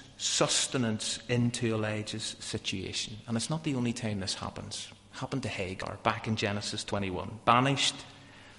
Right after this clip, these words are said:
along with Ishmael to the desert with nothing to eat. She can't bear to watch her son die, and she goes over and begins to cry her heart out. And God sends an angel to her. And what about Jesus? Forty days in the wilderness, tested to the limit.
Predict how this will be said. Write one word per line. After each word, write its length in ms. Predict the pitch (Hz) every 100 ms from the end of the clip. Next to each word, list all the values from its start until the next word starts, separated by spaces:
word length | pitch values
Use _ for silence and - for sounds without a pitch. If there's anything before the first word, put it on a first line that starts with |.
| -
along 280 | 110 117
with 120 | 113 113
Ishmael 460 | - - 113 110
to 120 | 110 110
the 120 | 104
desert 540 | 113 127 147 143 - - - -
with 180 | - 110
nothing 320 | 123 123 - 123
to 120 | 113
eat. 160 | 98
She 120 | - 110
can't 300 | - 120 -
bear 200 | 107 104
to 80 |
watch 260 | 101 98 -
her 80 | 98
son 320 | - 95 95
die, 300 | 87 85 92 -
and 80 | -
she 120 | 98
goes 140 | 98
over 160 | 98 98
and 80 | 95
begins 300 | 85 80 95
to 80 | 98
cry 260 | - 92
her 100 | 92
heart 280 | 95 - -
out. 220 | 92 - - - - - - - - - - - - -
And 140 | 90 -
God 300 | 90 90 -
sends 440 | - 73 82 -
an 100 | 87
angel 500 | 85 90 - - - -
to 120 | -
her. 140 | - - - - - - - - - - - - - - - - - - - - - - - -
And 80 |
what 100 | 107
about 200 | 104 107
Jesus? 440 | - 98 98 101 -
Forty 340 | - 120 117
days 300 | 113 107 107
in 40 | 107
the 60 |
wilderness, 440 | 104 110 113 113 -
tested 520 | - 123 123 - 113
to 120 | -
the 80 | 101
limit. 400 | 101 101 104 -